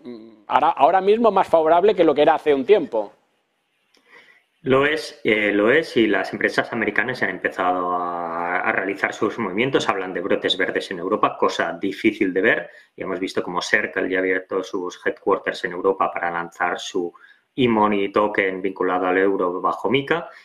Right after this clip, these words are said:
Speaker 2: y veremos cómo se irán acercando. Es una regulación dentro de veintisiete países, en expansión pues no llegan a ser lo mismo que todos los estados de Estados Unidos, pero tiene lógica y veremos cómo Europa se está posicionando, veremos cómo se crea industria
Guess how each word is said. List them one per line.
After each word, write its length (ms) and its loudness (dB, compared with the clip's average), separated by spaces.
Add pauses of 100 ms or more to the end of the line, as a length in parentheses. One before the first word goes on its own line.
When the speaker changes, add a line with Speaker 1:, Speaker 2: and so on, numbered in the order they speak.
Speaker 2:
y 100 0
veremos 380 0
cómo 180 0
se 140 -2
irán 200 0
acercando. 540 -2
Es 100 -10
una 140 -2
regulación 580 -2
dentro 240 -4
de 40 0
veintisiete 440 -6
países, 520 -2 (260)
en 340 -14
expansión 680 -2
pues 220 -10
no 100 -6
llegan 260 -2
a 80 0
ser 200 -4
lo 140 -10
mismo 340 -8
que 80 -14
todos 160 -4
los 160 -6
estados 280 -6
de 60 -2
Estados 360 -2
Unidos, 280 2 (260)
pero 180 -6
tiene 300 2
lógica 540 -2
y 240 -8
veremos 400 -2
cómo 220 -2
Europa 300 0
se 100 -12
está 200 -4
posicionando, 720 0
veremos 380 -2
cómo 220 -10
se 120 -6
crea 180 -2
industria 520 -2